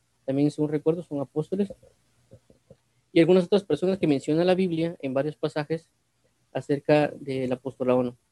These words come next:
Pero lo que sí es cierto y lo que creo en mi corazón es la necesidad del ministerio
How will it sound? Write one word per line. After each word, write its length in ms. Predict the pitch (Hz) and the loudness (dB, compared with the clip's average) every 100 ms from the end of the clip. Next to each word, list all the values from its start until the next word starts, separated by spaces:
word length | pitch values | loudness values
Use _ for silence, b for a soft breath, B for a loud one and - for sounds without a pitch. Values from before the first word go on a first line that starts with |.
| _ _ - | _ _ 0
Pero 160 | 170 | 4
lo 160 | 208 208 | 6 4
que 100 | 165 | 0
sí 200 | - 220 | -2 2
es 100 | 214 | 2
cierto 440 | - 196 185 214 | 2 0 2 -2
y 80 | - | 2
lo 140 | 151 143 | 2 0
que 160 | 135 | -4
creo 400 | - 165 190 208 | 0 2 4 4
en 100 | 190 | 2
mi 100 | 160 | 0
corazón 440 | 156 180 175 180 180 | 0 0 0 -2 -4
es 280 | 156 170 - _ _ _ _ _ _ | -2 -4 -6 _ _ _ _ _ _
la 300 | 151 165 165 | 4 6 8
necesidad 1080 | 165 147 147 - 147 135 - 127 139 175 143 - _ _ _ _ _ _ _ _ _ | 6 4 0 -2 -4 -4 -4 -4 2 2 0 -6 _ _ _ _ _ _ _ _ _
del 280 | - 143 139 | 0 2 4
ministerio 680 | 143 135 - 165 190 208 | 2 0 2 2 2 0